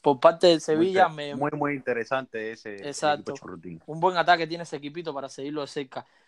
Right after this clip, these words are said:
Speaker 1: Bueno, como te estaba contando, por parte del Sevilla, eh, el Sevilla su-, sumó al, al delantero Munas,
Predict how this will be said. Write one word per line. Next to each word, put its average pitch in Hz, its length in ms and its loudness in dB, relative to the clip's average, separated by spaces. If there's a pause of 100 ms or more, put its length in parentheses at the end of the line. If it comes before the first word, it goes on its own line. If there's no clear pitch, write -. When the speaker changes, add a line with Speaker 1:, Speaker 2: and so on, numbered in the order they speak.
(160)
Speaker 1:
Bueno, 180 240 4
como 143 180 -8
te 127 60 -12
estaba 170 240 6
contando, 170 400 -4
por 139 140 -16
parte 175 300 -8
del 165 100 -6
Sevilla, 202 580 -4
eh, 143 460 -6 (640)
el 143 120 -8
Sevilla 165 460 0
su-, 151 420 -10
sumó 156 440 -2
al, 143 340 0
al 139 180 -4
delantero 139 800 -4 (300)
Munas, 156 580 0